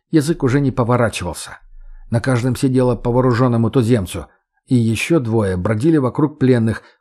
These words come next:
кучкуя их прикладами и не давая отходить от кузова.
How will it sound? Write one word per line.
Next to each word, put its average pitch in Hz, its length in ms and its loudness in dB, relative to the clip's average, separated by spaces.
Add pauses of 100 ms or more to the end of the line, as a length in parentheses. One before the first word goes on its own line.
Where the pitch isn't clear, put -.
кучкуя 131 480 2
их 123 280 -2
прикладами 127 560 2
и 117 200 -2
не 131 120 4
давая 120 320 0
отходить 117 400 -2
от - 140 -4
кузова. 95 440 -2